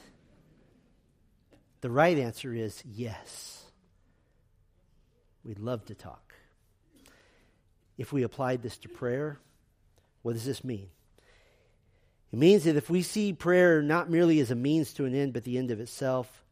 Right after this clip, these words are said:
end in itself, this changes our view of prayer. You know what's going to happen? It's gonna open you up to more frequent times of prayer.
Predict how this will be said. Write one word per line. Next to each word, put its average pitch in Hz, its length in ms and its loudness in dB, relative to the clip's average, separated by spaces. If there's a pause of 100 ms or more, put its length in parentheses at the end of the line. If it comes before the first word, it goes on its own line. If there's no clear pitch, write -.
end 135 220 -4
in 120 100 -2
itself, 127 400 -4
this 147 140 -6
changes 135 460 -2
our 117 100 -2
view 123 220 -4
of 117 100 -8
prayer. 120 240 -2
You 120 140 -2
know 127 100 -4
what's 127 160 -6
going 120 180 -6
to 117 60 -6
happen? 117 360 -6 (220)
It's - 160 -6
gonna 117 240 -2
open 147 320 -2
you 139 140 2
up 120 140 -6
to 131 80 -6
more 120 180 -4
frequent 135 400 -10
times 117 300 -10
of 113 80 -14
prayer. 90 280 -18